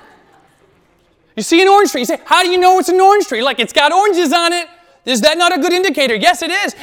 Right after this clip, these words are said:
And if it doesn't have orange trees, you might say, "I'm not really sure if it's an orange tree. Or maybe that little orange tree is struggling a little bit." But the oranges on the tree are the evidence. They are the, you might say, fruit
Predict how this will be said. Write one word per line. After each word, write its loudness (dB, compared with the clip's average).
And -4
if -6
it -10
doesn't 0
have 4
orange -4
trees, -8
you -6
might -6
say, -4
"I'm -8
not -8
really -8
sure -8
if -10
it's -12
an -10
orange -10
tree. -10
Or -8
maybe -6
that -2
little -8
orange -6
tree -10
is -12
struggling -6
a -8
little -8
bit." -10
But -4
the -4
oranges 0
on -4
the -6
tree -8
are -2
the -4
evidence. 0
They -2
are -2
the, -6
you -14
might -12
say, -8
fruit -4